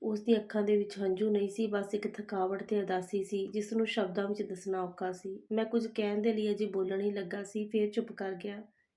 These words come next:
ਕੀ ਕਹਿੰਦਾ? ਉਸ ਦੇ ਟੁੱਟੇ ਭਰੋਸੇ ਦਾ ਮੇਰੇ ਕੋਲ ਕੋਈ ਜਵਾਬ ਨਹੀਂ ਸੀ। ਉਸ ਦਾ ਹੱਥ ਕੰਬ ਰਿਹਾ ਸੀ। ਉਸ ਵਿੱਚ ਬਿਲਕੁਲ ਹੀ ਉਮੀਦ ਨਹੀਂ ਸੀ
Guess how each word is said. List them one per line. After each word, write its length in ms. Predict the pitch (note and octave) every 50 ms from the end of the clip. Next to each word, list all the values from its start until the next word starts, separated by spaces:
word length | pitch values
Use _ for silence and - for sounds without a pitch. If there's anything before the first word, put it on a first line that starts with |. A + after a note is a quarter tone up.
| _ _ -
ਕੀ 200 | - A#3+ A#3+ A#3
ਕਹਿੰਦਾ? 500 | A#3 A3+ G#3 G3+ G3+ G#3 G3+ G#3+ A#3 - - _ _ _ _ _ _ _ _ -
ਉਸ 200 | A#3+ A#3 A#3 A#3
ਦੇ 120 | - A#3+
ਟੁੱਟੇ 360 | A#3 - A#3 A3+ - - A3
ਭਰੋਸੇ 420 | G#3+ A3 A3+ A3+ A#3 A3+ - G#3+ F#3+
ਦਾ 160 | G3 G#3 G3+
ਮੇਰੇ 240 | G#3 G3+ G3 G3+ G3
ਕੋਲ 280 | - - G#3+ G#3 G#3
ਕੋਈ 220 | - G#3 G3 G#3 G#3
ਜਵਾਬ 360 | A3 A3+ G#3 G3 G3 F#3+ F#3
ਨਹੀਂ 220 | F#3+ F#3+ G3 G3
ਸੀ। 340 | G3 - A3 G#3+ G#3 A3+ - - _ _ _ _ _ _ _ _ _ -
ਉਸ 180 | A3+ A#3 A#3
ਦਾ 160 | - - A#3 A3
ਹੱਥ 260 | G#3+ A3+ A3+ A#3 A3+
ਕੰਬ 280 | - - G3+ F#3+ F#3+ F#3+
ਰਿਹਾ 240 | F#3+ F#3+ G3 F#3+ F#3+
ਸੀ। 360 | F#3 - - G3+ G#3 G#3 G#3 _ _ _ _ _ _ _ _ _ _ _ A3+
ਉਸ 260 | A3+ A3+ G#3+ - A3+
ਵਿੱਚ 400 | A3+ G#3+ - - A3 G#3 - - - _ _ _ _ _ _ _ _ -
ਬਿਲਕੁਲ 420 | G#3 A#3 A3+ A3+ - - B3+ B3
ਹੀ 400 | A#3 A#3 A#3 A3 G3 - - - _ _ _ _ _ _ -
ਉਮੀਦ 400 | A3+ A3 A3 A3+ A3+ A3+ A#3 A#3+
ਨਹੀਂ 300 | A#3 G#3+ G3 F#3 G3 G3+
ਸੀ 380 | G3+ - G#3 G3 G3 G#3+ A3+